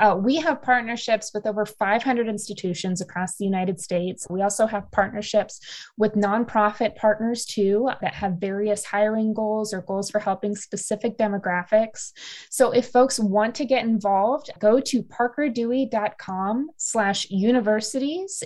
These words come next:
If you're a school or a nonprofit organization, we are in the midst of updating some of our sites, but for now, it is a big green button that says "Request more info" that's gonna connect you to us.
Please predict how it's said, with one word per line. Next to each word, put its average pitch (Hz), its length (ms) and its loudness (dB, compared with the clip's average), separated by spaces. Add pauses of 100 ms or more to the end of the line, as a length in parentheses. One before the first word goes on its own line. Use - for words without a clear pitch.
If 214 140 -4
you're 202 460 6
a 214 80 0
school 285 480 0
or 214 160 0
a 202 40 -2
nonprofit 254 600 -2
organization, 240 880 -2 (420)
we 254 320 2
are 233 200 2
in 240 160 0
the 240 80 2
midst 247 340 0
of 254 120 0
updating 233 460 2
some 240 200 -4
of 220 100 -6
our 214 100 4
sites, 240 400 -2
but - 200 -4
for 240 100 -2
now, 240 440 2
it 240 180 0
is 220 120 -2
a 214 80 -2
big 214 240 -2
green 254 360 -2
button 240 320 -4
that 311 120 -10
says 220 260 -2
"Request 247 440 -4
more 247 180 2
info" 233 640 2
that's 214 220 -2
gonna 214 220 -4
connect 233 440 -6
you 269 80 0
to 220 180 0
us. 208 340 -2